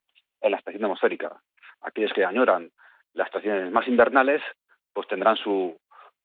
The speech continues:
su regalo, su, <laughs> tendrán su dosis de, de, de tiempo invernal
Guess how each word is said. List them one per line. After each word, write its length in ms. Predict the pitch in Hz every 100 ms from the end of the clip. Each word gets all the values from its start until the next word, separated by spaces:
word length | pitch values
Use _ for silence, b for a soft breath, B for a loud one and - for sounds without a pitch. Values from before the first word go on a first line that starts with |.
| _
su 340 | 107 92 90 90
regalo, 460 | 98 95 127 117
su, 260 | 113 107 98
<laughs> 760 | - - - - - 95 95
tendrán 220 | - 101 98
su 120 | 113
dosis 360 | 113 - 107
de, 400 | 95 101 95 92
de, 420 | 90 95 90 90 82 _ B - -
de 80 |
tiempo 260 | - 123 120
invernal 480 | 113 120 131 143